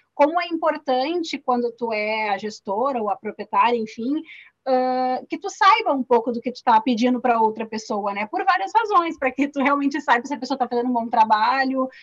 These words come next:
pra que tu saiba também o que pedir, né? Então, isso que tu falou, eu acho que é uma coisa bem importante, assim.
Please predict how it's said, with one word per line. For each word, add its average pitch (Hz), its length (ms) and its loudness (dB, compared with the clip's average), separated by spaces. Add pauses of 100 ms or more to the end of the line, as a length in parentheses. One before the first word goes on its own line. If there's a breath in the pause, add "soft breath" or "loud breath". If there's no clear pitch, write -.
(140 loud breath)
pra 277 140 4
que 277 120 -8
tu 311 120 -6
saiba 294 480 2
também 262 280 0
o 247 60 -2
que 247 120 -6
pedir, 240 640 -2 (260 soft breath)
né? 247 180 -4
Então, 254 400 2 (360)
isso 240 160 -8
que 285 100 -6
tu - 100 -14
falou, 247 220 2
eu 247 60 4
acho 240 140 2
que - 60 -2
é - 20 2
uma 247 120 2
coisa 247 220 0
bem 247 480 -4
importante, 262 720 0
assim. 214 340 -6